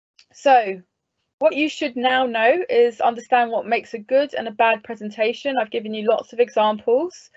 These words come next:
Um, be comfortable with presenting, although this does take practice, so give yourselves a chance to get comfortable with presenting too.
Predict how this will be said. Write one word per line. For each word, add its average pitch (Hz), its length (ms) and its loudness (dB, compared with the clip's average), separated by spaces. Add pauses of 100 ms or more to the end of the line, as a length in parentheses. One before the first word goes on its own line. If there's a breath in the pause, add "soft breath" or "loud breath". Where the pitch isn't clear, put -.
(500 soft breath)
Um, 226 460 2
be 285 140 0
comfortable 277 600 -4
with 254 140 2
presenting, 247 560 -2
although 226 320 0
this 214 280 -4
does 247 320 4
take - 340 -6
practice, 208 460 -8
so 214 60 -6
give 240 300 0
yourselves 240 400 2
a 233 60 0
chance 254 480 0
to 220 80 -12
get 208 200 -4
comfortable 190 520 -6
with 190 180 -8
presenting 190 540 -6
too. 196 400 2